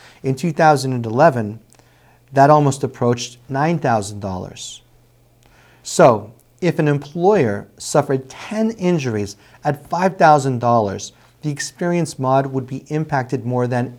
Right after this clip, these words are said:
if the employer recorded one fifty thousand dollar injury. N C C I has changed the split point in accordance with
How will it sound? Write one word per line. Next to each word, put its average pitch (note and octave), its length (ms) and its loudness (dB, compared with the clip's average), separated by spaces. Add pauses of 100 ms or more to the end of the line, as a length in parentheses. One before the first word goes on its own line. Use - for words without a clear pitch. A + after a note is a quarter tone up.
if G#3+ 240 -8
the F3+ 120 -6
employer C3 520 -2 (340)
recorded A#2+ 720 -4
one B2+ 380 -2 (380)
fifty D#3 360 -4
thousand A#2+ 600 -4
dollar G#2 440 -6
injury. A2+ 500 -8 (1800)
N D3 160 4
C C#3+ 340 -2
C D3 300 -6
I C3 280 2
has B2+ 200 -2
changed D#3 500 -4
the C#3+ 80 0
split - 400 -8
point C#3+ 280 -8
in C3+ 100 -4
accordance C#3 640 -2
with B2 180 -4